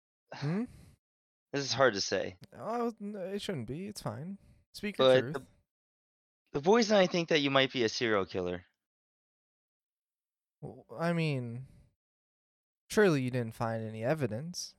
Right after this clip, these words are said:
Speaker 1: I'm pretty good at that.
Speaker 2: Well, <laughs> I, uh,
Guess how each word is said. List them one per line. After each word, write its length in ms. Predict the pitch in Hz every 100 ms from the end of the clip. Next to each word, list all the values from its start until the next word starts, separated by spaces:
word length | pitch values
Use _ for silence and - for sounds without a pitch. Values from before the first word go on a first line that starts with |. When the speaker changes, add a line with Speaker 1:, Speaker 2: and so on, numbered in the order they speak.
| -
Speaker 1:
I'm 100 | 131
pretty 200 | 170 127
good 200 | 127 139
at 120 | 104
that. 280 | 113 143 - - _ _ _ _ _ _ -
Speaker 2:
Well, 760 | 117 151 156 156 156 135 165 - -
<laughs> 260 | - - -
I, 200 | 147 143
uh, 420 | 139 127 120 117